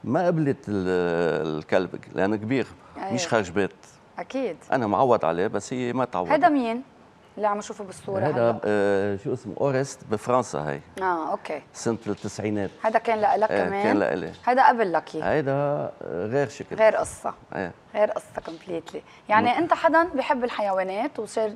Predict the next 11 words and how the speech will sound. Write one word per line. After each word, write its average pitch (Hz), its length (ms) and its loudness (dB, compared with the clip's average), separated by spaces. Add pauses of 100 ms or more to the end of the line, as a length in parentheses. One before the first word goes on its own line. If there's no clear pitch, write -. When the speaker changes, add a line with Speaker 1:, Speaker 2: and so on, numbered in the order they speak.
Speaker 2:
جايب، 240 340 2 (420)
آه، 202 100 2
كذا 254 340 2
كلب، 233 260 2 (180)
شو - 140 -2
قصته - 300 -2
هيدا 185 340 -4
كان؟ - 100 -6
Speaker 1:
ال-، 92 800 0
أورست 143 420 0 (140)
كنت 113 140 -4